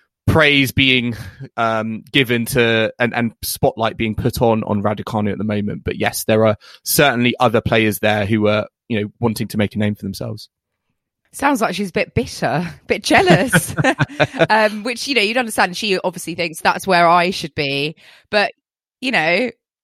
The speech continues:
Speaker 2: she hasn't gone and won a Grand Slam, has she? So, yeah, I mean, I understand her frustration, but, um, I mean, what I thought was really nice, it came out in the news this week that Emma Raducanu has gifted the U S Open trophy to the L T A and, and loaned it to them. So it's on display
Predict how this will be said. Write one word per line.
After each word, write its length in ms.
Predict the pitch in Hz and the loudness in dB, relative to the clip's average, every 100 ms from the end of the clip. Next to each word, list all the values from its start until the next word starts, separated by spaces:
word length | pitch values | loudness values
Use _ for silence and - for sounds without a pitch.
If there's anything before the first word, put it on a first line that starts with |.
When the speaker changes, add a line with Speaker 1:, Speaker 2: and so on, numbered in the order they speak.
| - | -14
Speaker 2:
she 220 | - 269 | 0 2
hasn't 340 | 320 330 240 233 | 2 0 -2 0
gone 160 | 240 | 0
and 100 | 226 | 2
won 80 | 226 | 0
a 60 | 220 | 0
Grand 260 | 220 233 | -2 -2
Slam, 220 | 262 247 | -6 -8
has 120 | 269 320 | -8 -10
she? 260 | 180 156 | -8 -8
So, 260 | - 202 190 | -4 -2 -2
yeah, 360 | 190 233 170 | -2 0 0
I 60 | 160 | 0
mean, 180 | 175 170 | -2 -2
I 140 | 170 | 0
understand 540 | 165 160 - 143 143 147 | -2 -6 -8 -8 -8 -10
her 120 | 131 | -14
frustration, 600 | 139 - 135 143 123 120 | -14 -10 -10 -10 -16 -14
but, 160 | 135 - | -14 -10
um, 280 | 143 135 135 _ - | -10 -8 -12 _ -12
I 80 | - | -6
mean, 120 | 247 | -4
what 100 | 254 | 0
I 120 | 220 226 | 0 0
thought 220 | 240 190 | -2 -4
was 140 | 185 | -6
really 160 | 190 175 | -6 -4
nice, 240 | 175 165 | -4 -6
it 60 | - | -8
came 200 | 190 165 | -8 -6
out 140 | 156 | -6
in 80 | 160 | -6
the 60 | 160 | -8
news 260 | 160 156 | -6 -8
this 180 | 156 - | -10 -10
week 300 | 156 147 - - | -8 -8 -8 -6
that 240 | 143 - - _ _ - | -4 -6 -12 _ _ -6
Emma 180 | 175 | -4
Raducanu 420 | 165 160 170 156 156 | -4 -4 -6 -4 -6
has 140 | 151 | -6
gifted 600 | - 175 - 160 139 - - | -6 -6 -6 -8 -8 -12 -14
the 100 | 180 | -8
U 180 | 190 | -4
S 140 | 180 180 | -4 -4
Open 300 | 180 170 151 | -6 -8 -6
trophy 480 | 165 151 - 151 151 | -4 -4 -6 -10 -8
to 240 | - 190 | -6 -4
the 140 | 170 | -4
L 140 | 151 156 | -4 -6
T 180 | - 175 | -2 0
A 200 | 165 147 | 2 0
and, 140 | 147 | -4
and 180 | 151 151 | -8 -4
loaned 300 | 170 175 170 | -2 -2 -4
it 140 | - | -6
to 140 | - 147 | -6 -6
them. 100 | 131 | -6
So 160 | - 151 | -6 -6
it's 160 | - - | -6 -10
on 220 | 165 156 | -10 -10
display 640 | 156 - 170 151 143 | -12 -6 -2 -2 -2